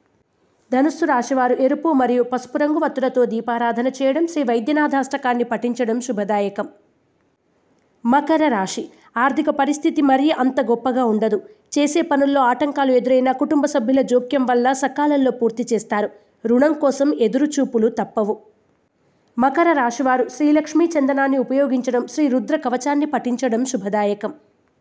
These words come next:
కుంభరాశి. విద్యార్థులకు అనుకున్నంత గుర్తింపు లభించదు. విందు వినోదాల్లో కాలం గడుస్తుంది. ముఖ్యమైన పనుల్లో ఒడిదుడుకులు ఎదురైనా అనుకున్న సమయంలో పూర్తి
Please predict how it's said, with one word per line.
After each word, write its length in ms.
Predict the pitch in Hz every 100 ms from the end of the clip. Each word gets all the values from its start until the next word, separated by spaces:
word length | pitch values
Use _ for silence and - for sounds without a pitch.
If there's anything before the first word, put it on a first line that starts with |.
| _ _ _ _ _ _
కుంభరాశి. 580 | 311 294 320 233 208 226 - _ -
విద్యార్థులకు 640 | 262 220 320 320 330 320 294
అనుకున్నంత 480 | 262 285 294 285
గుర్తింపు 420 | 254 254 - 302 302
లభించదు. 560 | 220 226 220 220 208 - 208
విందు 300 | 269 269 285
వినోదాల్లో 560 | 254 269 285 277 262
కాలం 420 | 277 233 220 254
గడుస్తుంది. 500 | 233 226 - 220 214 - - _
ముఖ్యమైన 440 | 262 294 339 339 330
పనుల్లో 440 | 320 277 277 285
ఒడిదుడుకులు 540 | 269 226 269 294 294 269
ఎదురైనా 440 | 220 269 262 285
అనుకున్న 380 | 269 277 320 311
సమయంలో 460 | 311 262 254 254
పూర్తి 340 | 262 247 233